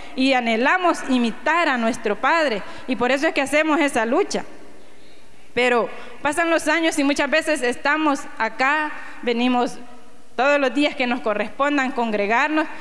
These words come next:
venimos a este lugar, pero muchas veces nuestro corazón, amadas hermanas, puede estar muy lejos de nuestro Dios, puede estar muy lejos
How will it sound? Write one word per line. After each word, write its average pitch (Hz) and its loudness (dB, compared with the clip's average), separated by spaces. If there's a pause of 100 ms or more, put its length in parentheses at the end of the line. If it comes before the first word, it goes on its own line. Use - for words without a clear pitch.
(160)
venimos 254 2
a 240 2
este 247 -2
lugar, 233 0 (360)
pero 220 2
muchas 262 2
veces 285 2
nuestro 240 0
corazón, 214 2
amadas 247 2
hermanas, 262 2 (340)
puede 247 4
estar 254 0
muy 320 4
lejos 311 0 (420)
de 208 -2
nuestro 202 0
Dios, 180 -2 (420)
puede 277 4
estar 277 0
muy 302 4
lejos 294 2